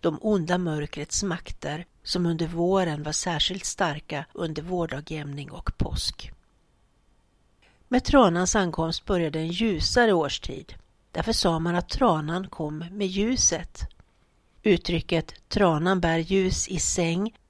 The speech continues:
kommer sig av att vid denna tid har dagen börjat bli så lång att det är ganska ljust när man går och lägger sig. I det gamla bondesamhället skulle man gå och lägga sig medan det fortfarande var ljust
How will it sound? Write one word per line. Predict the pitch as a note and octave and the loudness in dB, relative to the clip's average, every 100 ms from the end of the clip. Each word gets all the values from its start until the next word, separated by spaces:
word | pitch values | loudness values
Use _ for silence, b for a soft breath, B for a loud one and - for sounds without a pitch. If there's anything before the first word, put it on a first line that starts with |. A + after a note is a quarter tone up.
| _ _ | _ _
kommer | - F#3 F3+ | 2 4 4
sig | F3+ A3 | 4 4
av | F3+ E3 | 4 4
att | E3+ - | 0 -2
vid | G3 | -2
denna | G3 F#3 A3 | 0 0 0
tid | - A#3 G3+ E3+ - _ - | -2 0 0 -2 -8 _ -4
har | G3+ | -2
dagen | F3+ D#3+ F3 G#3 | 0 -2 -2 0
börjat | G3 D3+ - | 0 0 -4
bli | F3 | -6
så | - G3 | -2 -2
lång | G3 G#3+ G3+ D#3 E3+ F3+ | 0 2 2 0 -4 -6
att | - F3 | -6 -4
det | E3 | -4
är | F3 | -2
ganska | G#3 F3+ F#3 | 0 0 -2
ljust | F3+ G3 A3+ G3 - D3 | -2 0 -2 0 -2 -2
när | |
man | C3+ C#3+ | -8 -8
går | D3 | -8
och | D3 | -8
lägger | C#3+ F3 E3 | -8 -8 -6
sig. | - C#3+ E3+ - _ _ _ _ _ _ _ | -6 -6 -10 -18 _ _ _ _ _ _ _
I | G#3 | 2
det | F3 | 4
gamla | F3+ E3+ E3 | 4 2 2
bondesamhället | E3 G3+ E3+ - D#3 D#3 E3+ F3 F3 | 4 4 4 0 0 0 0 0 0
skulle | - F3+ | 0 2
man | F3 | 2
gå | F3 | 4
och | F3+ | 4
lägga | G3 F3+ E3+ | 4 2 0
sig | D#3 F3 E3+ | -2 0 0
medan | F3+ E3+ D3+ | 0 -2 -4
det | |
fortfarande | E3 A3 - - D#3+ D#3 F3+ | -2 -2 -4 -4 -4 -2 -2
var | F#3+ | -2
ljust | E3+ E3+ E3+ F3 - | 0 2 2 0 -2